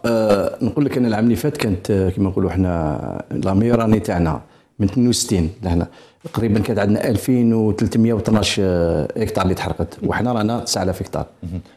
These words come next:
Speaker 2: ولكن السنة اللي قبلها؟
Speaker 1: اللي قبلها، اللي قبلها، نعم، اللي قبلها في ألفين سبعتاش،
Speaker 2: آه.
Speaker 1: في نفس الفترة، آه، في نفس الفترة كانت عندنا اثناش ألف هكتار،
Speaker 2: مهم.
Speaker 1: وهذا العام يعني تسعة آلاف هكتار.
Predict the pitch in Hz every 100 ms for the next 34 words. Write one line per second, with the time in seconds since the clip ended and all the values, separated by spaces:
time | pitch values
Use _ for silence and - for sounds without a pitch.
0 | _ _ _ 110 110 110 113 107 - -
1 | 117 110 101 123 - 107 101 90 139 -
2 | - 90 85 87 - 98 156 196 101 104
3 | 101 123 131 - 110 104 98 - 160 -
4 | - - 165 156 127 160 - 143 139 -
5 | 160 170 - - _ 131 123 120 110 143
6 | - - 123 139 135 135 101 110 123 135
7 | 139 - 110 92 - - _ _ 104 95
8 | 92 82 - - 90 85 - 95 98 98
9 | 110 104 95 - 95 90 - 80